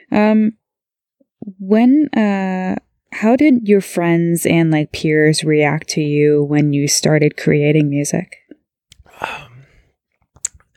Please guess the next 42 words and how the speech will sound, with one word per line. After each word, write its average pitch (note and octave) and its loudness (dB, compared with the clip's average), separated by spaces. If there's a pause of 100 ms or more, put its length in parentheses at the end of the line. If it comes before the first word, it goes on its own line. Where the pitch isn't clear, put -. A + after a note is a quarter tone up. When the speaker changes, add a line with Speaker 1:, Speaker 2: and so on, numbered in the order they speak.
(340)
Speaker 2:
you A3+ -8
know, B3 2
I A#3+ 2
think, F#4+ -4 (1500)
you D#3 -8
know, C#3 0
thinking F#3+ -4
especially C3 0
about A2 4
our, G#2 2 (1040)
our A2+ -6
band A2 0
that G#2 -4
we G#2+ -2
had, G2 0
I G#2 0
think, A2+ -4
you B2+ -2
know, A#2+ 2
people, C3+ 0 (360)
obviously D#3 0
there's A2+ 0
a A2+ -4
certain G#2+ -4
coolness A#2+ -2
that D3 -4
comes C#3+ -6
to C#3 -10
being C#3+ -6
in C#3+ -4
a C#3 -6
band. D3 -4 (100)
People A#3 4
are A3+ 2
Speaker 1:
Mm-hmm. A3 0
Speaker 2:
like, B3 -6
"Oh, - -6
you're E3+ -4
in A2 -8
a - -10
band," A2+ -4 (580)
um, A2 -2